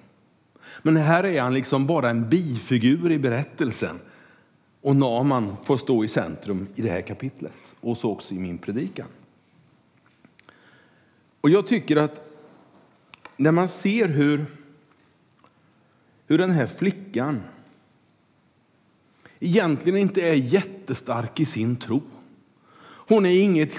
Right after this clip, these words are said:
geni teologiskt. Hon är inte något föredöme på många sätt. Men vet du, hon, hon tar med sig sin tro ifrån det landet där hon var bortrövad ifrån.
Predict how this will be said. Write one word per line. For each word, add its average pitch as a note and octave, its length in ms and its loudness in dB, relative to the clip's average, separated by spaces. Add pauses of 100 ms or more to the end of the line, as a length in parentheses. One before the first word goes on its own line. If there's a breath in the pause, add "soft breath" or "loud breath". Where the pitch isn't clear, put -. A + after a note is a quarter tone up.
(120)
geni C3+ 380 2
teologiskt. B2 1000 0 (500 loud breath)
Hon - 400 2
är G#3 60 2
inte G3 360 2
något D3+ 180 2
föredöme C3+ 760 2
på C3+ 120 -2
många D3 420 -2
sätt. - 460 -14 (400 soft breath)
Men G#3 100 -6
vet G#3+ 140 -6
du, - 60 -16 (100)
hon, A3 160 0 (360 loud breath)
hon A#3 140 2
tar B3 200 0
med G#3 380 2
sig G#3+ 220 -2
sin G#3 320 -2
tro A2+ 480 -2 (260 loud breath)
ifrån E3 420 2
det D3+ 200 -2
landet A2+ 680 -4 (340 soft breath)
där C#3 80 -2
hon C3+ 160 4
var C#3 120 2
bortrövad G2+ 800 -4 (340)
ifrån. A#2+ 340 -6